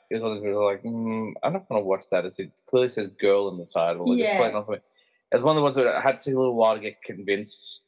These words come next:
Speaker 1: to watch. And when I finally sat down, I was like, "Oh, so I'm an idiot. Like, this
Speaker 2: This
Speaker 1: is
Speaker 2: is
Speaker 1: sick."
Speaker 2: brilliant.
Speaker 1: Um,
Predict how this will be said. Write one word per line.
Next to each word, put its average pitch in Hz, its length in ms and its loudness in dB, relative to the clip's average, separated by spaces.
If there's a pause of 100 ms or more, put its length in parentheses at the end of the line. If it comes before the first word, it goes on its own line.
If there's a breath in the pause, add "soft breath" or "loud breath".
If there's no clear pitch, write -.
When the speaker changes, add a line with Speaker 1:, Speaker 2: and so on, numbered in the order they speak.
(140)
Speaker 1:
to 131 120 0
watch. 135 300 2
And 127 60 -2
when 123 100 4
I 107 60 2
finally 104 220 0
sat 98 160 -8
down, 95 120 0
I 95 40 0
was 90 120 -6
like, 95 200 -4
"Oh, 98 520 2
so 107 240 2
I'm 92 160 -2
an 87 80 -6
idiot. 76 420 -8
Like, 87 140 -6
this 98 180 -4
Speaker 2:
This 90 80 -12
Speaker 1:
is 87 720 -6
Speaker 2:
is 185 140 -6
Speaker 1:
sick." 180 120 0
Speaker 2:
brilliant. 170 240 -6 (460)
Speaker 1:
Um, 85 500 0